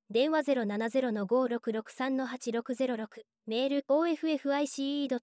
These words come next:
ト、ディーオーエヌユーティーエスティーエーエルケーアットマーク、ジーエムエーアイエルドットシーオーエム。百歳体操体験、サポーター養成講座。百歳体操は、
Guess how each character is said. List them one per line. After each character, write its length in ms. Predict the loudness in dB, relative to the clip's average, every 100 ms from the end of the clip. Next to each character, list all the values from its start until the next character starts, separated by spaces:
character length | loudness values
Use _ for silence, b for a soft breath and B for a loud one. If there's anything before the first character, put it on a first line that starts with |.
| -6
ト、 160 | -12 -12 _ _ -12
デ 120 | -4
ィ 120 | 0 2
ー 100 | 4
オ 120 | 2
ー 20 |
エ 40 | 2
ヌ 80 | 2
ユ 160 | 0
ー 60 | 0
テ 100 | -2
ィ 100 | 0
ー 40 |
エ 40 | -2
ス 100 | -4
テ 100 | -4
ィ 80 | -2
ー 40 |
エ 180 | 0 0
ー 20 |
エ 40 |
ル 80 | 0
ケ 180 | -2 -4
ー 40 | -6
ア 40 |
ッ 40 | -8
ト 120 | -6
マ 140 | -4 -6
ー 40 |
ク、 200 | -10 -20 _ _ _ _
ジ 160 | -8 -2
ー 140 | 0
エ 60 | 2
ム 120 | 2
エ 180 | 2 2
ー 40 |
ア 40 | 0
イ 120 | 0
エ 60 | 0
ル 100 | 0
ド 80 |
ッ 40 | -2
ト 160 | -4 -14 _
シ 260 | -10 -4 -2
ー 120 | 0
オ 100 | 0
ー 40 |
エ 60 | -2
ム。 160 | -6 -10 _ _ _ _ _ _
百 200 | -10 -6
歳 240 | 0 0
体 200 | 2 0
操 200 | 2 0
体 220 | 0 -2
験、 200 | -2 -8 -10 _
サ 180 | -10 -4
ポ 160 | 0 0
ー 40 |
タ 140 | 2
ー 60 | 0
養 180 | 0 0
成 220 | 0 -2
講 180 | 0 -2
座。 200 | -4 -14 _ _ _ _ _ _
百 220 | -8 -6
歳 220 | 0 0
体 200 | 2 0
操 220 | 0 0
は、 220 | 0 -2